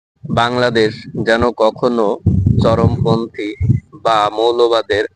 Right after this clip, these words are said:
অভয়ারণ্য হয়ে না ওঠে, সেই প্রত্যাশার কথা জানিয়েছেন বিএনপির ভারপ্রাপ্ত চেয়ারম্যান জনাব তারেক রহমান।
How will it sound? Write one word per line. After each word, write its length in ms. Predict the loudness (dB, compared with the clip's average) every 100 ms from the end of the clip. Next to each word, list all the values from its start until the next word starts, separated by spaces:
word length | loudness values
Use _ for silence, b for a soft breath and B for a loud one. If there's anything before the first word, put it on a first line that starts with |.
| -4
অভয়ারণ্য 680 | 0 2 2 2 0 -2 -2
হয়ে 240 | 0 0
না 180 | 0 0 0
ওঠে, 320 | -2 -2 -4 -4 _ _ _
সেই 180 | -6 -4
প্রত্যাশার 580 | -6 -6 -4 -4 -2 -2
কথা 240 | -2 -2 -2
জানিয়েছেন 580 | -2 0 -2 -2 -4 -4 -10 _ _
বিএনপির 480 | -10 -4 -4 -2 -2 0
ভারপ্রাপ্ত 560 | -2 -2 -2 -4 -2 -6
চেয়ারম্যান 500 | 0 0 2 -2 -4 _ _ -10
জনাব 280 | -6 -6 -6 _ _
তারেক 320 | -2 0 0 0
রহমান। 360 | 0 0 -2